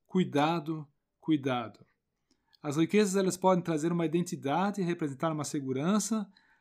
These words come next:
se tornar um ídolo e as pessoas passam a viver para ele. A coisa mais importante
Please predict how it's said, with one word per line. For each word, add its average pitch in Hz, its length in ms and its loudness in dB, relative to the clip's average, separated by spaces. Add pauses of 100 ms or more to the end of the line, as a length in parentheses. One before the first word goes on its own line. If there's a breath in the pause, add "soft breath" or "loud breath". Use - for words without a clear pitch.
se - 200 -4
tornar 185 360 6
um 165 140 4
ídolo 233 300 6
e 226 80 8
as - 80 2
pessoas 185 340 2
passam 185 340 0
a 175 40 -4
viver 165 320 0
para 220 200 -2
ele. 120 460 -2 (1120)
A 127 80 -14
coisa 143 320 2
mais 170 320 2
importante 139 840 -2